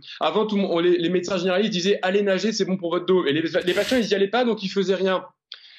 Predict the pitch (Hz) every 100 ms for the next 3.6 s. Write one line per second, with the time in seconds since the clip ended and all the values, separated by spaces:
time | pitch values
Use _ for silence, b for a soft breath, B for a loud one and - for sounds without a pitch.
0 | B - 214 220 214 220 143 233 233 220
1 | 185 147 233 240 220 226 214 175 175 185
2 | 165 180 180 190 180 175 123 131 143 165
3 | 139 139 139 131 226 285